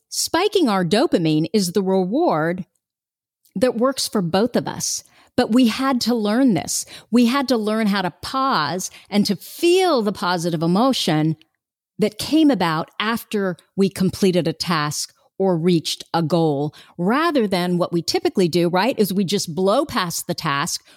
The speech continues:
or even the goal and we move on to the next thing. "Okay, done. What's the next thing?" Right? No,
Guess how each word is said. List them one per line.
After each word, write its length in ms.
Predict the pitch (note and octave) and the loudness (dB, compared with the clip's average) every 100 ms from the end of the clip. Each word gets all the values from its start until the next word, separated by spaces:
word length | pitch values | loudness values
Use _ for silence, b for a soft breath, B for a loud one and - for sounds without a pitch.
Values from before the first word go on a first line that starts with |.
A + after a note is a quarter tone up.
| b | b
or 120 | A3 | 4
even 320 | D4 F4+ D#4+ | 4 6 4
the 80 | G#3 | 4
goal 400 | E3 D#3 D3+ - B | 2 0 -2 -6 B
and 160 | A3 A3 | 0 2
we 80 | A3 | 4
move 240 | A3+ A3 | 4 4
on 180 | F#3 F3+ | 0 -2
to 100 | G3 | -2
the 100 | F3 | -2
next 240 | D#3+ - - | -2 -2 -4
thing. 200 | C#3+ - | -4 0
"Okay, 220 | A3+ G#3+ | 0 0
done. 460 | F3+ F#3+ B3+ D4 E4 _ - _ - - _ - _ _ _ _ _ | 0 0 0 0 -4 _ -20 _ -20 -20 _ -20 _ _ _ _ _
What's 320 | F3 G3+ - | -2 -2 -2
the 100 | - | 0
next 300 | F3 E3+ - | 0 0 -4
thing?" 240 | F3 D#3 - _ F3 | -4 -6 -12 _ -4
Right? 340 | F3 G#3+ D4 - _ | 0 0 -2 -6 _
No, 340 | G#3 G#3+ F3+ | 2 2 2